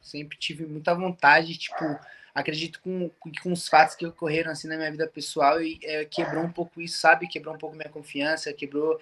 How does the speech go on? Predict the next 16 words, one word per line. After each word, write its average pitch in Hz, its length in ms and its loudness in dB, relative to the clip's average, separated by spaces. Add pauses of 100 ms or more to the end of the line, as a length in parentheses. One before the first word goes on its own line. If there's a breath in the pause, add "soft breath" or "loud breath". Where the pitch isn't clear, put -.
(100)
essa - 160 2
vontade 147 520 6
que 156 80 -4
eu 147 60 -2
tinha, 156 440 -2 (520 loud breath)
mas, 131 1160 0
e 147 100 0
aí, 160 280 6
tipo, 175 380 -10 (540)
essas 165 300 -6
coisas 233 420 2
foi 196 140 0
gerando 185 320 0
más, 175 320 2
maus 170 280 0
resultados, 190 920 6